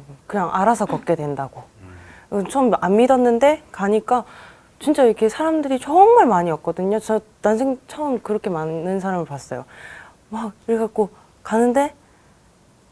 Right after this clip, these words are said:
막 중간중간 오-, 오뎅 국물도 좀 <laughs> 주시고 그래서 그때는 좀 집회 참여에 했었던 것 같고 이제 당내 이제 그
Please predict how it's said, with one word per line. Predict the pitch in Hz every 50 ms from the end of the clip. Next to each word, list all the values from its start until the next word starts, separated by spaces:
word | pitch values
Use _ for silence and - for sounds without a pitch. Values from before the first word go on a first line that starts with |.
| _ -
막 | 190 190 180 -
중간중간 | - 214 220 226 220 220 214 208 220
오-, | - 233 240 - -
오뎅 | 226 254 262 285 285 269
국물도 | 277 277 277 269 254 214 220 202
좀 | - 240
<laughs> | 196 -
주시고 | - 220 208 - 247 - 277 294 - - - - - 254 - _ _ -
그래서 | - 233 226 196 208 196 190 - - - - - - - - -
그때는 | - - - 220 214 196 185 175 165 -
좀 | - 165 160 160 160 170 _
집회 | - - 233 - - 359
참여에 | 349 - 339 302 294 285 269 262 233 214 196 190 180 175 170 160 160 151 147 - 165 _ _ _ _ _ _ _ _ _ _ _ - - - - - - - _ _ _ _ -
했었던 | 220 - 285 - - 220 202 190
것 | 180 170 165
같고 | 156 - _ - 185 208 196 165 147 127 - _ _ _ - -
이제 | - 170 165 160 156 151 139 - _ _ _ _ _ _ _ - _ _ _ _ _ _
당내 | - 208 208 214 226 233 247 247 247 233 226 208
이제 | 185 180 180 175 175 170 165 160
그 | - - 170 165 160 160 160 156 156 160